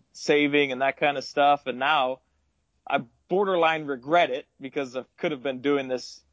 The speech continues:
you know, since I was twenty, and now I'm almost thirty, but,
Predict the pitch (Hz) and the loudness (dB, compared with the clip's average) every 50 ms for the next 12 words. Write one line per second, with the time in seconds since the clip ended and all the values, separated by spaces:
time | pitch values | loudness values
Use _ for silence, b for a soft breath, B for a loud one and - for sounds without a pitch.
0 | _ _ _ - 139 123 120 120 - - 123 - 123 117 110 113 - - - 147 | _ _ _ -2 0 0 0 -2 -4 -8 -2 0 2 2 2 -2 -10 -8 -2 0
1 | 151 139 127 117 117 123 - _ - _ _ _ - _ - 123 123 127 127 123 | 0 0 0 0 -2 -4 -6 _ -20 _ _ _ -20 _ -6 -2 0 2 2 2
2 | 120 120 117 113 117 _ _ - 127 127 120 110 - - _ 156 165 170 147 127 | 2 0 -2 -6 -12 _ _ -2 0 0 0 -4 -8 -2 _ 2 2 2 2 0
3 | 127 127 - _ _ _ _ _ _ _ 139 131 117 - - | -4 -6 -8 _ _ _ _ _ _ _ 2 2 2 0 -4